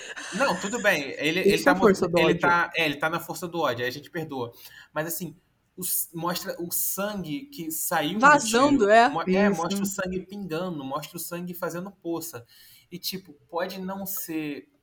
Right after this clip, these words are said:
Speaker 1: talvez, tão chocante pra algumas pessoas, dependendo dos animes que elas veem, mas,
Speaker 3: Uhum.
Speaker 1: assim, eu faço parte da geração que viu Dragon Ball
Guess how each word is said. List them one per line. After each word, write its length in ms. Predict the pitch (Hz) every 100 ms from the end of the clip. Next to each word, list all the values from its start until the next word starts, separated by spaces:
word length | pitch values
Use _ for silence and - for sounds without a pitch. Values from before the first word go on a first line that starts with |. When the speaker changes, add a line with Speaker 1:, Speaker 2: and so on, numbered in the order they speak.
| _ _ -
Speaker 1:
talvez, 300 | 135 135 139
tão 140 | 143
chocante 400 | - 131 135 120
pra 100 | 135
algumas 260 | 123 120 120
pessoas, 420 | - - 170 139
dependendo 420 | 113 113 120 117
dos 140 | 113 120
animes 300 | 117 117 -
que 100 | 113
elas 220 | 101 -
veem, 440 | 113 175 131 117 _ - - -
mas, 180 | 214 -
Speaker 3:
Uhum. 60 | 254
Speaker 1:
assim, 280 | 202 147 - _
eu 180 | 151 196
faço 300 | - 180 -
parte 180 | 156 160
da 80 | 143
geração 920 | 147 135 127 - - 147 190 147 123 _
que 200 | _ 143
viu 340 | 143 147 160 151
Dragon 360 | 147 147 156 156
Ball 480 | 143 151 180 180